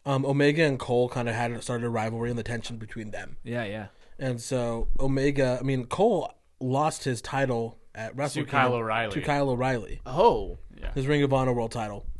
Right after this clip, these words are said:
Speaker 1: And so they start their tension. And then, um, Adam Cole gets turned on.
Speaker 4: Nice.
Speaker 2: Nice, dude.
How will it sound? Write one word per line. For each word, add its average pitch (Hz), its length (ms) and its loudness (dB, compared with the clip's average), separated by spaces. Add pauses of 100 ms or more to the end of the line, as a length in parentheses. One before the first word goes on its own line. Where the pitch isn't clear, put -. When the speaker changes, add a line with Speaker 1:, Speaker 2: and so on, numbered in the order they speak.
(360)
Speaker 1:
And 135 160 -2
so 135 200 0
they 156 240 0
start 208 300 -4
their 139 160 2
tension. 120 560 -4 (640)
And 135 220 -2
then, 131 500 2
um, 120 640 -4 (1800)
Adam 139 300 0
Cole 156 360 2
gets 127 240 -2
turned 120 360 -4
on. 110 260 -2 (520)
Speaker 4:
Nice. 113 500 -6
Speaker 2:
Nice, 107 140 -10
dude. 101 440 -8